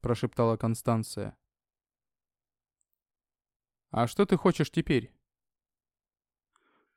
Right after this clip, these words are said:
«Помню», ответил Григорий, «только теперь мне не важно, что делать. Не важно даже, что с нами будет, главное, что будет сейчас».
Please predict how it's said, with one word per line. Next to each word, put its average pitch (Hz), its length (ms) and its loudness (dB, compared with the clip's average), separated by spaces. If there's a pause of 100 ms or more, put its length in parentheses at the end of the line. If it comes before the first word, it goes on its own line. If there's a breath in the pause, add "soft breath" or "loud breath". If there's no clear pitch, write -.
(640)
«Помню», 165 500 6 (160)
ответил 123 460 2
Григорий, 120 560 0 (120)
«только 147 260 0
теперь 170 380 2
мне 143 220 4
не 143 140 4
важно, 135 340 4
что 120 200 -2
делать. 113 500 -4 (600)
Не 117 160 6
важно 143 400 8
даже, 135 360 4
что 135 280 2
с - 100 -10
нами 127 280 4
будет, 123 480 -4
главное, 123 600 4
что - 220 -2
будет 120 300 -2
сейчас». - 600 -4